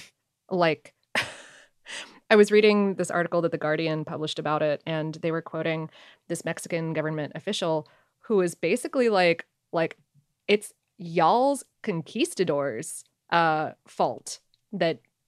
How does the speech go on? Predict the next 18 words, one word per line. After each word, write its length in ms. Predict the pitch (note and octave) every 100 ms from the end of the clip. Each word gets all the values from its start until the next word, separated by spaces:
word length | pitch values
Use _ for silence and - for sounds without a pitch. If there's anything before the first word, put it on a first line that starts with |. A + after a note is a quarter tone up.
| -
our 220 | F3 F3+
cheese 600 | E3+ - E3 D#3 D3+ - -
is 200 | F3 E3+
named 460 | E3 D#3+ D#3+ D3+ - _ -
Manchego. 680 | D3+ E3 D#3+ D#3 D#3 D3 D#3+ _ _ _ -
Uh, 440 | E3 D3+ C#3 G#2 D3+ _ _ _ _ _ _ _ F#3+
like, 220 | E3 E3+
you 280 | F3 A#3+ C#4+
gave 280 | G3+ D4
it 120 | A3+ -
that 200 | E3 -
name. 440 | E3 D3 C3+ D3 - _
We're 280 | D#3+ D#3+ G3+
not 180 | C#4+ B3+
trying 200 | D#4+ D4+
to 80 | C#4
trick 200 | - E4
anyone. 580 | G3 F3 D#3+ E3 D#3+ D#3+